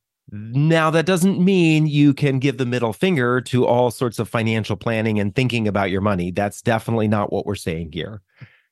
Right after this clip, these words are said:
Budgeting for many people has become such a burden. It induces stress and anxiety.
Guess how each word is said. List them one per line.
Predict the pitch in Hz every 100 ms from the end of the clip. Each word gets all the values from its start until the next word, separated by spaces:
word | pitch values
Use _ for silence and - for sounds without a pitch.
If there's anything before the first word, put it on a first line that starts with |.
| _ _ _ _ _ -
Budgeting | 98 131 139 160 165 165 175 180 160 - -
for | 123
many | 110 110 117 120 120 104
people | 101 95 90 - 95 _ _ _ -
has | 117 107
become | 110 110 117 113 110 107 107 101 _ _ _
such | - - 123 -
a | 139
burden. | 131 110 98 120 139 - _ _ _ _ _ _ _ _
It | 131 120
induces | 113 95 120 - 107 -
stress | - 139 127 139 139 - - _ _ -
and | 107
anxiety. | 101 98 92 110 104 95 95 92 92